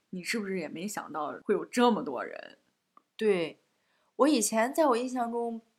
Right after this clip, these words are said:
Speaker 2: 比例最高的应该是四百比一，我当时都觉得已经
Speaker 1: 那不可思议。
Speaker 2: 对，四百个人选一个人。
Speaker 1: 也太难了。
Speaker 2: 哦，
Speaker 1: 这已经不是独木桥了，
Speaker 2: 现在
Speaker 1: 这是，<laughs> 这是钢丝绳。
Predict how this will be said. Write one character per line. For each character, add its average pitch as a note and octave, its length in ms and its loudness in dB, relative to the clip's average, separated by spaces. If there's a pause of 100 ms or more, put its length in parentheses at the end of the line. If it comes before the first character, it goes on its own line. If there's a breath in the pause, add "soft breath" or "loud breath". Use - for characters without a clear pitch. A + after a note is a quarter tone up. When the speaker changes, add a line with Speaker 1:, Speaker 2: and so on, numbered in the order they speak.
Speaker 2:
比 F3+ 160 -4
例 A3+ 160 -2
最 B3+ 200 -4
高 A#3 220 2
的 A3 100 0
应 G#3 120 -2
该 A3 120 -2
是 A3 120 -8
四 - 240 -8
百 C3+ 200 -6
比 - 160 -14
一， - 320 -20 (500)
我 A3 140 0
当 A#3+ 160 2
时 A3 120 0
都 A3+ 120 -2
觉 F#3 180 -4
得 G3 120 -2
已 E3+ 80 -4
经 F#3 260 -6
Speaker 1:
那 F#3+ 60 -16 (260)
不 B3+ 80 0
可 G#3 140 2
思 A3 220 0
议。 G#3+ 240 2 (100)
Speaker 2:
对， D#4+ 420 8
四 F4+ 280 2
百 G#3+ 260 8
个 A#3 100 4
人 A3+ 140 2
选 F#3 300 0
一 E3+ 120 -2
个 A3+ 140 2
人。 C#3+ 460 -2
Speaker 1:
也 A3+ 120 6
太 D4+ 280 4
难 F3+ 200 -2
了。 F#3 300 -8
Speaker 2:
哦， A3+ 420 0
Speaker 1:
这 D#4+ 140 2
已 B3+ 80 4
经 C#4+ 220 6
不 C4+ 80 -2
是 D4 160 4
独 B3 200 -4
木 C4 240 6
桥 F3+ 280 4
了， - 180 4
Speaker 2:
现 D4 100 0
在 - 0 -
Speaker 1:
这 - 0 -
是， - 300 -2 (160)
<laughs> - 200 -6
这 E4+ 80 4
是 D#4+ 140 2
钢 D#4+ 320 10
丝 C#4 340 -4
绳。 A3+ 440 0